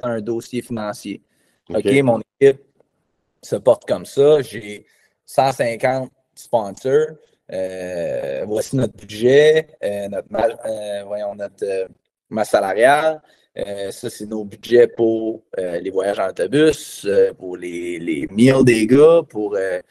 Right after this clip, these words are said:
Speaker 1: euh, les bâtons, les patins, whatever. Euh, quand ton équipe, elle matche pas ou son dossier est pas assez, euh...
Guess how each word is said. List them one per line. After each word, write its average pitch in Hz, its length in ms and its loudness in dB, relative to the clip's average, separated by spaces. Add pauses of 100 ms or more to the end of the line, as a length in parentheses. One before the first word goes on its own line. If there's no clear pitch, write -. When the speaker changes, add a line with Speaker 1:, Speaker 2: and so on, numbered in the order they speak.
(440)
Speaker 1:
euh, 85 140 -14
les 87 180 -10
bâtons, 120 500 2
les 107 100 -4
patins, 104 640 -8
whatever. - 300 -10 (800)
Euh, 101 380 -4
quand 135 160 4 (140)
ton 127 200 2
équipe, 156 340 0 (560)
elle 113 140 -4
matche 117 520 -10 (100)
pas 147 280 6 (360)
ou 117 160 -20
son 110 280 -10 (140)
dossier 127 540 -8
est 104 120 -10
pas 120 220 2
assez, 120 640 -8
euh... 87 560 -8